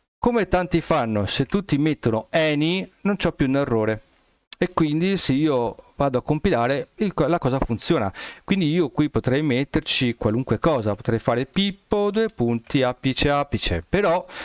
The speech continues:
non avendo nessun controllo sintattico sul tipo di valore che c'è questo elenco tasks, il compilatore non mi dà nessun errore. Quindi molto meglio definire l'interfaccia,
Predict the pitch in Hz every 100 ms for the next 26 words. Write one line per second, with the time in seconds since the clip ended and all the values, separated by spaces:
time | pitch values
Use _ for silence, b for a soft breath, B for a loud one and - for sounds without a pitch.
0 | B - 143 165 170 190 143 131 127 170
1 | 151 123 120 170 160 143 - 120 - 165
2 | 135 - 110 110 107 - - 190 190 -
3 | 233 226 151 127 113 110 113 120 139 107
4 | 107 - 127 113 - 120 170 220 196 151
5 | 143 - - 190 190 B B B _ -
6 | 143 160 175 123 147 117 110 110 104 -
7 | 95 120 131 98 147 113 139 170 123 127
8 | 135 104 98 104 - 117 123 101 104 143
9 | 220 214 233 220 - 226